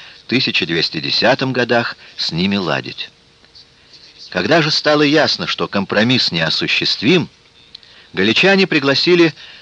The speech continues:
своих черниговцев, православных потомков Владимира и Ярослава Мудрого. А те вместо обороны страны начали расправу над неугодными им боярами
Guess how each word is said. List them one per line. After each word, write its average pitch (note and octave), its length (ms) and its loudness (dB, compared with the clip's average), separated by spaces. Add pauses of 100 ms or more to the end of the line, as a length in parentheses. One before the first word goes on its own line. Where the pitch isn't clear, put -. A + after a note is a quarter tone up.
(120)
своих A2 580 2
черниговцев, F#2+ 1000 -2 (480)
православных G2+ 680 2
потомков F#2+ 640 0
Владимира F#2 600 0 (280)
и D#2+ 100 -4
Ярослава D#2 500 -2
Мудрого. D2 480 -6 (760)
А D#2+ 140 -2
те F#3+ 260 4
вместо F#2 460 -2
обороны F2+ 500 0
страны E2 480 -6 (580)
начали E3 440 4
расправу D#3+ 840 2 (360)
над G2+ 220 -2
неугодными A2+ 680 2
им A#2+ 360 -2
боярами D2+ 680 -2